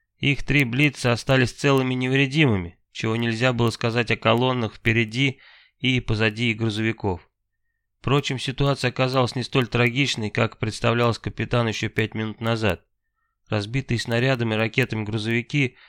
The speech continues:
уже спихивались под откос, шоссе расчищалось от обломков, десятка-полтора раненых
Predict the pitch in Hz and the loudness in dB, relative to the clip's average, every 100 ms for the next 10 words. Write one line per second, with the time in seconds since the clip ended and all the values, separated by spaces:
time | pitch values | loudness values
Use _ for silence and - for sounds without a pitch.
0 | _ 120 123 139 - 143 135 131 127 - | _ -4 -2 -2 -2 -4 -2 0 -2 -2
1 | 120 117 - - 127 98 - _ _ - | 0 0 0 0 0 0 -6 _ _ -4
2 | 117 - 131 127 110 117 - 127 123 107 | -2 0 0 0 0 -2 0 2 2 2
3 | - 107 113 131 135 - 107 - - _ | 0 0 2 0 0 -2 -6 -8 -20 _
4 | - 117 143 139 - 123 117 123 120 117 | -2 2 2 2 -2 -2 2 4 4 4
5 | 139 139 131 113 | 6 6 4 -2